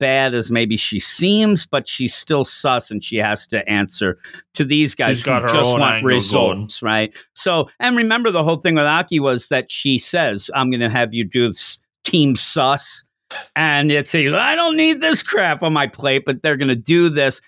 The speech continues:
Speaker 1: She ends up, like, everything goes down the line. And there's a weird discussion because he ends up saying, like, "I don't think there's anything interesting with this Denji
Speaker 2: He
Speaker 1: guy.
Speaker 2: doesn't
Speaker 1: What's
Speaker 2: like
Speaker 1: so
Speaker 2: this Denji.
Speaker 1: interesting?" And you get that weird deal where Makima says,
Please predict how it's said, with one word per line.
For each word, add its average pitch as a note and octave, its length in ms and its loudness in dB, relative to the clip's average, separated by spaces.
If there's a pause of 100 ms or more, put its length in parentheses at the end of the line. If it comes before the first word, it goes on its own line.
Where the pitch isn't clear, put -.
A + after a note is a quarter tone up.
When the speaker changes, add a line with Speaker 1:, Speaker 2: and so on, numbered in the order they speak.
(200)
Speaker 1:
She G3 380 2
ends E3 200 0
up, D3+ 160 -2
like, C#3 280 -2
everything D3 920 0 (460)
goes C3 280 0
down A#2 360 0
the A2+ 80 -2
line. F3 400 2
And D3+ 200 2
there's E3+ 200 0
a G3+ 40 4
weird C#4 320 0
discussion G3 580 -2
because C3 460 -2 (360)
he B3+ 120 2
ends C4+ 240 2
up G3 140 -2
saying, F3 540 0
like, A#2+ 260 0
"I G3+ 140 0
don't C4 360 2
think D3 180 0
there's A2+ 320 0
anything A2+ 560 2
interesting F#2 800 -2 (460)
with A2+ 240 0
this G#2+ 240 -2
Denji G2+ 380 0
Speaker 2:
He F#2 200 -2
Speaker 1:
guy. - 120 0
Speaker 2:
doesn't C#3+ 200 2
Speaker 1:
What's C#3+ 280 0
Speaker 2:
like B2+ 100 6
Speaker 1:
so - 80 0
Speaker 2:
this E3 100 2
Denji. E3 120 6
Speaker 1:
interesting?" C3+ 440 -2 (240)
And G#3 160 2
you A3 80 0
get C4+ 260 -4
that C#4+ 220 -2
weird G3 380 0
deal F3+ 200 2
where D#3+ 120 2
Makima A3 380 2
says, - 280 -2